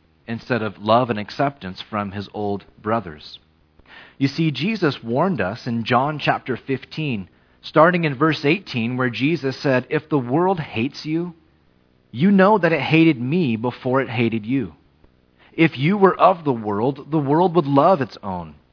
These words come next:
Yet because you are not of the world, but I chose you out of the world, therefore the world hates you. Remember the word that I said to you, 'A servant is not greater than his master.'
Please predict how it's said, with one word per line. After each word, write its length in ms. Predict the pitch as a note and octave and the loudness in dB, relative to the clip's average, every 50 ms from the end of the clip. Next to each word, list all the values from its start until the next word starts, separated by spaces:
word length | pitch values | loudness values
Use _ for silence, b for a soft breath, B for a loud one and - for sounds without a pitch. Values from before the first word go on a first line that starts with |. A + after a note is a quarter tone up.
| B B B B B | B B B B B
Yet 240 | B C#3 F3 D#3 C#3 | B 4 4 4 4
because 480 | E3 E3 - - F3 E3+ F#3 F#3+ D#3 C#3+ | -2 -4 -2 0 0 2 2 2 0 -2
you 180 | E3+ F3 E3 | -2 2 2
are 100 | E3+ D#3+ | 2 2
not 320 | D3 C#3+ C3+ C3 C#3+ D#3+ F3+ | 2 4 4 4 4 4 2
of 120 | D#3 A#2 | 0 -2
the 80 | A2 G#2 | -4 -8
world, 440 | F2 F2+ F2+ F2 E2+ E2+ G2+ - - _ _ - | -8 -6 -8 -6 -6 -8 -10 -12 -16 _ _ 0
but 120 | - C#3+ | 2 2
I 80 | C3 C3+ | 2 2
chose 500 | C3+ - - D3+ D3 E3 F#3 F#3+ C3+ C3+ | -2 -6 -2 0 2 2 2 2 0 0
you 140 | C#3 A#2+ A2 | 0 0 2
out 120 | G2+ G2+ | 0 0
of 120 | G2 E2+ | -2 -6
the 60 | - F2+ | -12 -14
world, 400 | E2 E2+ E2+ E2 E2 F2+ G#2+ - b b b b b | -14 -12 -12 -12 -12 -14 -14 -16 b b b b b
therefore 640 | b A2 B2+ C#3 F3 G3+ - - - B2 A2 A2+ A#2 | b 0 0 2 0 0 -2 -4 -4 -2 0 0 0
the 100 | G#2+ A2 | 0 0
world 360 | G2+ G2+ A#2 A#2 A#2+ A#2+ A2+ | -2 -2 -2 0 0 -2 -4
hates 420 | G#2+ - - A2 B2 B2 - - - | -6 -8 -6 -4 -4 -6 -8 -14 -16
you. 200 | E2 D2+ D2+ - _ _ _ _ _ _ _ _ b b b b b | -16 -16 -18 -20 _ _ _ _ _ _ _ _ b b b b b
Remember 480 | D#3+ E3 D#3 D#3 D#3 F3+ F#3+ G#3 G#3 | 4 4 6 6 2 2 4 2 2
the 100 | F3+ G3 | 2 2
word 540 | D3 A#2+ A#2 C3 D#3 D#3 D3 C3 A2+ G#2 F#2+ | 0 -2 -2 -2 -2 -2 -2 -2 -4 -4 -2
that 100 | A#2 A#2 | 0 0
I 120 | A#2 A#2 B2 | 0 0 -2
said 360 | - - C3+ B2+ C3 B2+ A2+ | -4 -6 -4 -4 -4 -4 -6
to 60 | G#2 | -8
you, 240 | F2+ E2+ D#2+ C#2+ D2+ _ _ b b b b b | -10 -10 -10 -12 -16 _ _ b b b b b
'A 80 | b C#3 | b -8
servant 500 | - - - D#3+ D#3+ E3+ E3 F3+ E3 C#3 | -8 -6 -2 0 2 2 2 2 0 0
is 120 | E3+ C3 | -2 -4
not 400 | B2+ C3+ C#3 C#3+ D#3 E3+ C3+ C3+ | -2 0 2 2 2 2 0 -4
greater 380 | A2+ B2 A#2+ C3 D#3 D3 C3 A2 | -6 -2 0 0 2 2 0 -2
than 140 | G2+ A2 A2 | -2 -4 -6
his 160 | A#2+ A2 G#2+ | -6 -6 -4
master.' 580 | A2+ A#2+ B2 C3 B2+ - - - E2 E2 D#2+ | -4 -4 -4 -4 -6 -10 -12 -18 -20 -20 -20